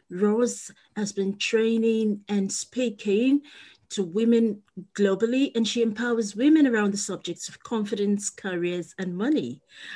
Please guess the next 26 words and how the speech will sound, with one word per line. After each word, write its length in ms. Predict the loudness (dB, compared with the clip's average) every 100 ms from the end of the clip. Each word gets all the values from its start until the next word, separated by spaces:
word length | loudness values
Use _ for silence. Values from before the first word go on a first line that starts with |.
| -2
I'm 180 | 4 8
not 140 | 6 6
gonna 140 | 2
be 100 | 0
taking 340 | -4 -6 -6
too 260 | -8 2 4
much 240 | 4 2 -2
away 240 | -4 -4
from 280 | -6 -8 -6
Roz. 380 | -6 -6 -8 -10 -6
I'm 420 | -4 -6 -8 -12
sure 240 | -4 0
you 200 | 2 2
wanna 220 | -2 -6
hear 260 | -8 -8 -8
from 220 | -10 -12
her. 220 | -8 -8 -10 -18 -20 -16
So 180 | -4 -2
I'm 80 | 0
gonna 180 | 0
give 280 | 2 2 2
it 100 | 0 -4
to 120 | -4
Roz 380 | -2 -2 -4 -8
now 320 | -8 -8 -10
to 100 | -12